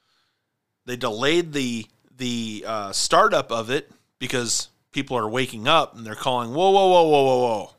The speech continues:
Wait a second here." People are starting to wake up,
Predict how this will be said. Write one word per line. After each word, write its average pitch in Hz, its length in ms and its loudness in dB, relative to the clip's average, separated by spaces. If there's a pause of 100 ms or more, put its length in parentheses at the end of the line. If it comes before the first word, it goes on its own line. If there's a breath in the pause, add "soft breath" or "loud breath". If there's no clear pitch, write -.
(600)
Wait 175 160 2
a 208 80 2
second 120 320 0
here." 95 240 -14 (2750)
People 143 260 -2
are 135 80 0
starting 165 520 2
to 151 120 -14
wake 143 300 0
up, 147 320 0